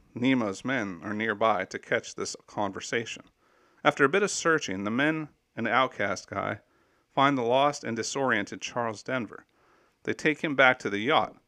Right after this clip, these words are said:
While this is going on, Nemo's men suit up to head out back to the Nautilus. With the outcast now on Denver's yacht, we learn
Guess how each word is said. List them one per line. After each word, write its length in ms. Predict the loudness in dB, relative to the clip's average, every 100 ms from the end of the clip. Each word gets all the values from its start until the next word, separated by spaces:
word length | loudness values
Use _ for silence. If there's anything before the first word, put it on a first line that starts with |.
| _
While 160 | -4 -2
this 160 | -2
is 120 | -4 -6
going 280 | -4 -4
on, 320 | -4 -4 -6 -14 _ _ _ _
Nemo's 460 | -2 0 2 -2 -2
men 200 | -2 -2
suit 380 | -4 -4 -2 4
up 320 | 4 2 -4
to 140 | -8
head 180 | -2 2
out 240 | 4 4 4
back 280 | 2 2
to 100 | -4
the 100 | -8
Nautilus. 640 | -2 0 0 -2 -8 -14 _ _ _ _ _ _ _ _ -10
With 120 | -8 -2
the 100 | 0
outcast 520 | 0 0 -2 -2 -4
now 200 | -4 -4
on 80 | 0
Denver's 460 | 0 0 -4 -4
yacht, 320 | -2 -2 -4 _ _ _ -8
we 120 | -4
learn 380 | -2 -2 -4